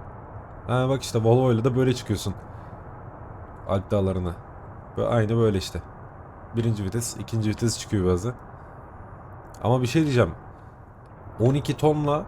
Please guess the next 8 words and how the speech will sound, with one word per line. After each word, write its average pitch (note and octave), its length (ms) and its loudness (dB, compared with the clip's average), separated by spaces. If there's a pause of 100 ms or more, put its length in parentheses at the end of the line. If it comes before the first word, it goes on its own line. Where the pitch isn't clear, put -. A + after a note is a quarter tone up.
(140)
bu G#2+ 100 -4
kadar C3 260 6
yavaşlamamız C3 760 2
normal A2+ 400 6
mi? C3+ 220 0 (2000)
On B2+ 120 6
iki C3 220 -2
tonla. E2+ 360 -2